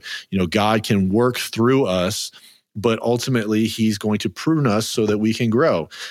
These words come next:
And, you know, part of that message is a pruning is, a, is, is you're taking things away to facilitate growth. And, uh,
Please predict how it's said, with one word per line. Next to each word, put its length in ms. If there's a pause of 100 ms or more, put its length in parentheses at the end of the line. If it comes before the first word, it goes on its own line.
(120)
And, 240
you 80
know, 100
part 300
of 100
that 200
message 460
is 240
a 100
pruning 460
is, 140
a, 100
is, 240
is 160
you're 120
taking 440
things 280
away 760 (540)
to 200
facilitate 720
growth. 480 (500)
And, 460 (160)
uh, 340